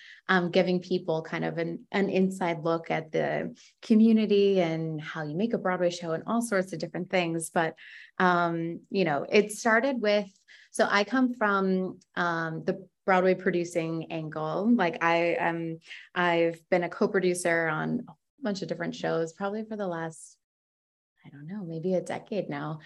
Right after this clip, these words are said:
Um, and Diane comes from the experiential marketing world. So rewinding quite a bit, we actually went to college together. <laughs> Um,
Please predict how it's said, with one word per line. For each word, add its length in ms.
Um, 520
and 240
Diane 520
comes 420
from 380
the 320
experiential 1160
marketing 440
world. 360
So 440
rewinding 760
quite 280
a 80
bit, 260
we 140
actually 240
went 180
to 80
college 560
together. 640
<laughs> 100
Um, 500